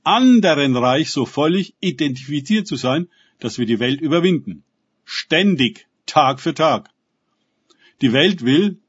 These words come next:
dass wir unser Herz verlieren. Der Heilige Geist will, dass wir es mit Ausharren und Übung bewahren. Danke fürs Zuhören.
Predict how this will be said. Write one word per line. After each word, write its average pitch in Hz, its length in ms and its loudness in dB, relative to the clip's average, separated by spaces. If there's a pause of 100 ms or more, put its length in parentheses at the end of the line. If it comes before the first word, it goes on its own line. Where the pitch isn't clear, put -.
dass 127 180 -4
wir 143 100 0
unser 135 180 -2
Herz 127 300 -4
verlieren. 135 640 2 (580)
Der - 240 -10
Heilige 143 420 0
Geist 120 400 -4
will, 175 380 -2
dass 120 220 -6
wir 123 120 -6
es 120 140 -6
mit 117 180 -2 (100)
Ausharren 160 760 -2 (240)
und 123 260 -2
Übung 135 560 2 (240)
bewahren. 131 1000 0 (1600)
Danke 165 360 0
fürs 185 240 0
Zuhören. 127 500 0